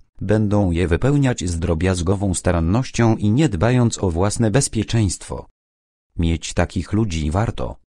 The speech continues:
niezależnie od ich specjalnych umiejętności. Ale nie zapominaj o tym, co powiedziałem, i gdyby powstały kłopoty,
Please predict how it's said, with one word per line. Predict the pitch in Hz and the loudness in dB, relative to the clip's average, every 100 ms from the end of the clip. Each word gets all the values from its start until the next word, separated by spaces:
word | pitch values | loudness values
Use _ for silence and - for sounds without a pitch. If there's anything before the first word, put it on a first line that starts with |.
| - | -4
niezależnie | 98 87 82 78 71 69 78 98 | 0 2 2 0 -2 -2 -2 -2
od | 113 | -4
ich | 98 - - | -8 -10 -10
specjalnych | - 110 - 98 80 73 - | -4 -2 0 0 0 -2 -4
umiejętności. | 98 101 85 82 - 95 95 - - - _ _ _ _ _ _ - | 0 2 2 0 2 2 2 -2 -8 -10 _ _ _ _ _ _ -4
Ale | 90 80 | 0 2
nie | 90 98 | 6 8
zapominaj | 85 82 98 101 143 139 104 | 8 4 4 6 8 8 6
o | 85 71 | 4 2
tym, | 71 76 78 _ - | -2 -2 -4 _ -4
co | 101 | -2
powiedziałem, | - 87 85 78 104 92 82 78 _ - | 0 0 0 -2 0 0 0 -4 _ -6
i | 90 | -4
gdyby | 82 78 92 85 | -2 0 0 0
powstały | 76 101 - - 117 87 | 2 0 0 0 0 0
kłopoty, | - 73 - 104 - 67 | 0 -2 -2 -4 -4 -8